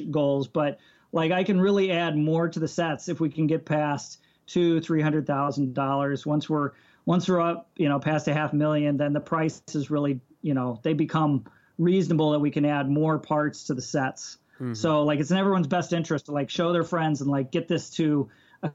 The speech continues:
Speaker 1: quantity that we can really make a compelling set with. Um, if we get to eight hundred, I think we have, uh,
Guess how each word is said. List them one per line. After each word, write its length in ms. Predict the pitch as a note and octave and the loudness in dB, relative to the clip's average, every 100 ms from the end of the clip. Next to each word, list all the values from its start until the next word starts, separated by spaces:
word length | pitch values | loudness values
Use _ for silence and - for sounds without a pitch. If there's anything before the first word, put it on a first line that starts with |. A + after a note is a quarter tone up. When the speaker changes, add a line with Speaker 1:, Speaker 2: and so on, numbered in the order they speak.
| - | -8
Speaker 1:
quantity 460 | - F3 F3 E3 | -2 0 2 2
that 160 | D#3 D3+ | 2 2
we 100 | D3 | 0
can 160 | D3 D3 | 0 0
really 220 | D#3+ D#3+ | 2 2
make 200 | D3+ C#3 | 2 0
a 40 | |
compelling 460 | C3 C3 C3+ C#3 B2+ | -2 -2 0 0 -2
set 280 | - C#3 - | -4 -6 -6
with. 220 | B2 A#2+ _ _ _ _ - | -8 -10 _ _ _ _ -4
Um, 420 | C#3 C3 B2 A#2+ - _ - | 0 0 -2 -6 -16 _ -2
if 80 | |
we 100 | E3 | 2
get 120 | F#3 G3 | 2 2
to 80 | |
eight 180 | G3 F#3+ | 0 2
hundred, 360 | G3 F#3+ F#3 E3+ | 2 2 2 2
I 80 | D#3+ | 0
think 260 | F3 D#3+ | -2 -2
we 120 | E3 D3+ | 0 0
have, 380 | D3+ D3+ C#3 | 2 0 0
uh, 220 | C#3+ C#3 | 0 -2